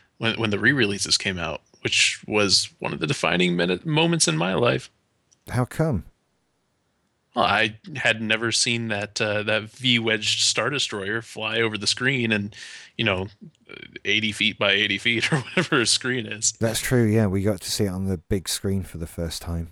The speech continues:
Speaker 2: I'm not sure if I had before then. I saw
Speaker 1: I
Speaker 2: Jedi at the cinema on its original release.
Speaker 1: Right. Jedi was,
Speaker 2: But
Speaker 1: I think, the first movie that I ever saw in the cinema.
Speaker 2: Right. But, yeah, it was okay for that, but,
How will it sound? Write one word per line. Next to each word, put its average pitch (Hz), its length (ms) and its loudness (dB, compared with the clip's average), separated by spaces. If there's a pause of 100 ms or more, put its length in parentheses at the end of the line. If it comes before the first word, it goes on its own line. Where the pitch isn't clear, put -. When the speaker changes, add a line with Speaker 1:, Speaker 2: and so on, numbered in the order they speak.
(120)
Speaker 2:
I'm 101 100 -4
not 120 180 -2
sure 107 160 0
if 104 120 -2
I 104 60 -2
had 98 200 -6
before 95 460 -6
then. 80 240 -6 (480)
I 104 40 -10
saw 135 220 0
Speaker 1:
I 127 40 2
Speaker 2:
Jedi 101 460 0
at - 120 -6
the 90 40 -6
cinema 85 460 -4
on 82 80 -4
its 76 180 -10
original 82 440 -8
release. 78 500 -12 (420)
Speaker 1:
Right. 107 460 -8
Jedi 110 380 -2
was, 95 140 0
Speaker 2:
But 90 60 4
Speaker 1:
I 90 40 2
think, - 220 -8
the - 60 -14
first - 300 -2
movie 98 200 -4
that 90 120 0
I 98 80 6
ever 95 180 2
saw 92 220 2
in 85 80 -8
the - 80 -8
cinema. - 440 0 (340)
Speaker 2:
Right. 87 340 -2 (800)
But, 98 360 2
yeah, 151 220 0
it 160 140 -8
was 160 180 -2
okay 196 380 -2
for 135 180 -4
that, 127 320 -2
but, 113 180 0